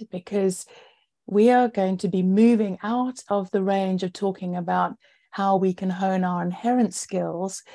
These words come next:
um, or release or shed or gain any more skills. And we're gonna start talking about how we might be able to use some tools external to us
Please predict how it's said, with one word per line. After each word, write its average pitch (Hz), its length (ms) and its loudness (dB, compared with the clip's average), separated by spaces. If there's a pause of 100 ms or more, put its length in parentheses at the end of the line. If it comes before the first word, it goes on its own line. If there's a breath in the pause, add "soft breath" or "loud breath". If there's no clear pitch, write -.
(220 loud breath)
um, 180 460 -2
or 185 360 6
release 185 600 -2 (400 soft breath)
or 175 220 -4
shed 196 580 0 (380 soft breath)
or 175 320 0
gain 214 340 8
any 185 180 2
more 175 220 -2
skills. 175 640 -2
And 190 180 -2
we're 208 100 2
gonna 220 200 2
start 247 320 -2
talking 185 420 -4
about 185 320 -6
how 202 220 -4
we 196 140 -2
might 190 260 -2
be 196 80 -4
able 190 240 -2
to 185 160 -8
use 180 340 -2
some 185 300 -6
tools 240 420 0
external 247 680 2
to 170 200 -8
us 170 420 -8